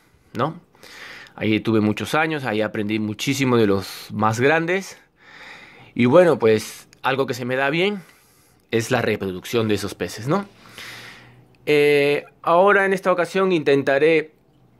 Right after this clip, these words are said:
eh, con un pequeño capital que tengo ahorrado,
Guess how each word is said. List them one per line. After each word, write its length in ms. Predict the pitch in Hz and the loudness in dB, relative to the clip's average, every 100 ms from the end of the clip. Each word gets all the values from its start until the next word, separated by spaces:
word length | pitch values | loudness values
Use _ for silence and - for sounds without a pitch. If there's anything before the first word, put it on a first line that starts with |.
| _ _ _ _ - | _ _ _ _ -6
eh, 800 | 143 131 120 117 113 110 107 104 _ _ _ _ _ _ _ _ _ _ | 0 2 2 2 2 0 0 -4 _ _ _ _ _ _ _ _ _ _
con 160 | 143 127 | 4 4
un 1000 | 139 139 139 135 127 123 117 117 113 - | 6 4 4 4 2 2 0 -2 -6 -4
pequeño 380 | 135 120 147 143 | -4 0 0 0
capital 460 | 127 123 117 143 117 | -2 -4 -2 -2 -2
que 100 | 107 | -8
tengo 240 | 123 139 | -6 -4
ahorrado, 480 | 151 160 165 175 | -2 2 2 0